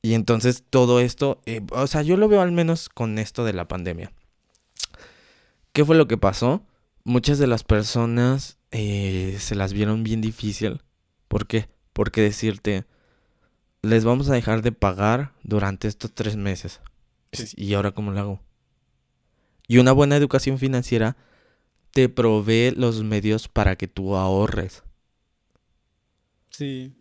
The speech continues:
Speaker 1: Que yo entiendo, por ejemplo, alguien una vez me dijo, "Ajá, y alguien que nada más vive al día, ¿cómo le vas a decir que ahorre?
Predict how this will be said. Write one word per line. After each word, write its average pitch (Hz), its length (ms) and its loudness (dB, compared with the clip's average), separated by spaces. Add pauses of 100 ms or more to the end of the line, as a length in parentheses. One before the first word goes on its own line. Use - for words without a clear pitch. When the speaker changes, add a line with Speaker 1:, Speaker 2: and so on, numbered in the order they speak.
(1000)
Speaker 1:
Que 135 140 6
yo 151 100 4
entiendo, 185 460 2
por 120 120 0
ejemplo, 113 320 0
alguien 120 320 0
una 123 180 0
vez 123 140 0
me 120 100 -4
dijo, 110 260 -4
"Ajá, 123 320 0
y 120 100 4
alguien 143 300 0
que 143 160 -2
nada 135 180 -2
más 135 200 -2
vive 135 200 2
al 131 160 0
día, 147 240 2
¿cómo 143 260 -2
le 135 80 2
vas 120 140 0
a 127 80 -2
decir 113 240 -4
que - 100 -2
ahorre? 107 300 0